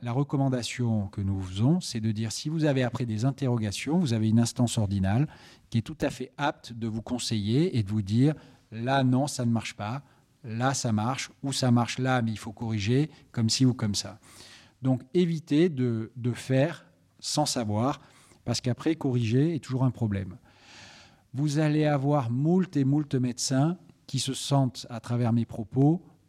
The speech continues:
peut-être en dehors des clous, et se diront, « Mais on ne m'a jamais dit, jamais fait le reproche, l'ordre ne m'a jamais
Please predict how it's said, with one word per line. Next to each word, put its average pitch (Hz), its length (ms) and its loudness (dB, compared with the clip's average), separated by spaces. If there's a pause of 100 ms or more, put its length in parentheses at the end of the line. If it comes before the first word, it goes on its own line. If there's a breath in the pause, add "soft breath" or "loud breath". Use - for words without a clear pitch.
peut-être 156 420 -2
en 131 100 0
dehors 123 240 2
des 113 100 0
clous, 165 400 2 (160)
et 123 80 -6
se 127 160 -4
diront, « 117 400 4
Mais 139 80 2
on 113 100 2
ne 110 180 2
m'a 113 180 0
jamais 127 540 0 (460 soft breath)
dit, 113 520 0
jamais 127 360 2
fait 131 160 -4
le 117 80 -2
reproche, 120 500 -2
l'ordre 135 340 0
ne 123 40 -2
m'a 120 160 0
jamais 131 520 2